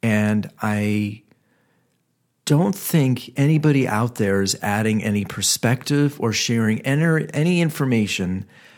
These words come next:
that is alleviating any tension. And I was thinking, it almost feels like ignorance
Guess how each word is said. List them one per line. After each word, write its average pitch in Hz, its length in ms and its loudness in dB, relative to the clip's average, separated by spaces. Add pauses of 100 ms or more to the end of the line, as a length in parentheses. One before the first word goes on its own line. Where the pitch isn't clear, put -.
(140)
that 113 120 -2
is 104 140 0
alleviating 110 1040 0
any 104 260 0
tension. - 580 -6 (600)
And 156 80 0
I 175 40 4
was 170 140 4
thinking, 151 540 0 (160)
it 151 80 -4
almost 226 320 2
feels 156 500 2
like 98 560 0 (1300)
ignorance 165 920 2